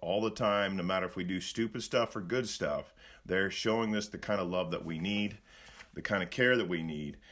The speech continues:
And the brother is born for adversity. A t-, a true teammate is born for adversity. Adversity is bad stuff that happens in a football game.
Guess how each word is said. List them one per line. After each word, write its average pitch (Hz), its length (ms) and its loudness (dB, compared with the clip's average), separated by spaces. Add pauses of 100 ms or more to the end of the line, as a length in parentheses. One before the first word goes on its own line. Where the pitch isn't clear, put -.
(140)
And 92 140 -2
the 92 80 2
brother 98 580 2 (400)
is 104 160 0
born 110 320 2
for 98 180 -2
adversity. 85 600 -2
A 73 60 -4
t-, - 200 -6
a 87 80 2
true 123 340 2
teammate 110 520 0
is 85 160 -4
born 98 460 0
for 87 220 -2
adversity. 87 580 -2
Adversity 101 540 0
is 98 100 -2
bad 92 360 0
stuff 87 480 0
that 76 200 0
happens 85 440 -2
in - 80 -6
a 80 60 -4
football 92 440 0
game. 95 340 -2